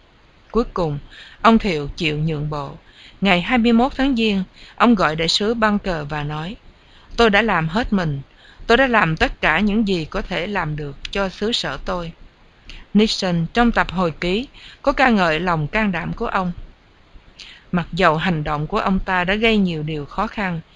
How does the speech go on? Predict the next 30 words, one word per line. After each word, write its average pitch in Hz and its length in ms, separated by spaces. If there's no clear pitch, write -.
nhưng 240 180
tôi 240 180
phải 226 140
ngưỡng 208 340
mộ 156 220
tinh 214 240
thần 160 280
của 175 120
ông 185 200
ta." 175 280
Tuy 190 200
Nixon 180 500
đã 185 80
lỡ 190 200
dịp 190 320
công 226 200
bố 208 220
mở 220 240
đầu 185 220
nhiệm 160 240
kỳ 160 220
hai 208 280
của - 140
ông 180 280
vào 185 180
ngày 180 240
hai 233 200
mươi 233 160
tháng 247 260
một 165 220